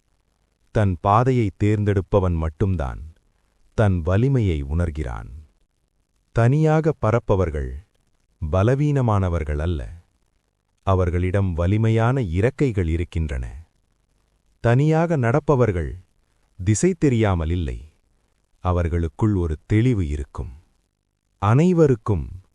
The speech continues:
ஆதரவு கிடைக்காது. அனைவரையும் யாராவது நம்புவார்கள் என்பதும் இல்லை. ஆனால்,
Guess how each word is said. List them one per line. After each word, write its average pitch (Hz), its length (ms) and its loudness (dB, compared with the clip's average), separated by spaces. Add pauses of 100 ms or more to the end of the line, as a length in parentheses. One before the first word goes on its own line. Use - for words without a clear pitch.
(300)
ஆதரவு 113 600 2
கிடைக்காது. 85 640 -2 (920)
அனைவரையும் 113 800 2
யாராவது 110 680 2
நம்புவார்கள் 110 800 2
என்பதும் 104 500 0
இல்லை. 104 440 -2 (720)
ஆனால், 73 500 -2